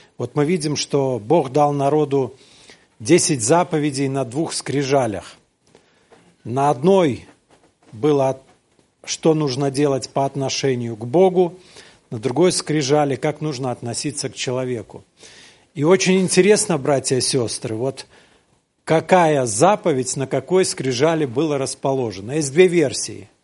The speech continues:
Четыре и шесть и пять и пять поровну. Я видел разные варианты.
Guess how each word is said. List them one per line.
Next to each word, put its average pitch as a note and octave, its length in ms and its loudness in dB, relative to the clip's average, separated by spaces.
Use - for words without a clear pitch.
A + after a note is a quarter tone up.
Четыре D#3 520 2
и C3 180 -8
шесть - 600 0
и C3 120 -8
пять E3+ 360 0
и D#3+ 60 -2
пять A#2+ 380 -4
поровну. G#2 560 -6
Я D#3 200 2
видел E3 280 2
разные C3+ 440 2
варианты. A2 600 -10